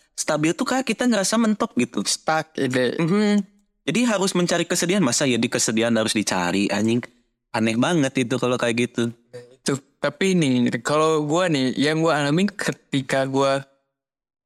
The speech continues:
Speaker 2: mulai ngerasain sadar nih ya, sadar tentang teori stoikisme yang gua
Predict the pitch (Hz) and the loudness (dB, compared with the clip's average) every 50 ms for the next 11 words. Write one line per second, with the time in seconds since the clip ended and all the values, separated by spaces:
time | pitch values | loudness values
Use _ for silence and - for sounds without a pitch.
0 | _ _ _ _ _ _ 135 135 135 139 139 135 139 143 143 143 143 139 143 139 | _ _ _ _ _ _ -2 0 0 0 2 2 2 0 0 0 -2 -2 -4 -8
1 | 139 _ - 139 135 139 135 135 - 139 139 139 139 139 135 135 135 _ _ _ | -14 _ -4 -2 -2 0 -2 0 0 0 -2 -2 -4 -8 -14 -18 -20 _ _ _
2 | _ - - - 156 160 165 165 170 165 151 135 131 127 139 151 - - 135 131 | _ -6 -4 -4 -4 -2 -2 -2 0 0 0 0 0 0 0 0 0 -2 -2 0
3 | 143 156 165 165 - _ - 139 135 131 135 135 131 131 131 131 135 131 - _ | 0 -2 -2 -4 -8 _ -4 -2 0 0 0 0 0 0 -2 -4 -4 -8 -14 _
4 | _ _ _ - 135 131 131 135 131 - - 139 135 127 113 - 127 - 135 131 | _ _ _ -2 0 0 0 0 -2 -2 -2 -2 -2 0 -2 -4 -4 -2 0 0
5 | 131 131 131 131 127 127 127 127 110 - 135 | 0 0 0 0 0 2 2 2 0 -2 -4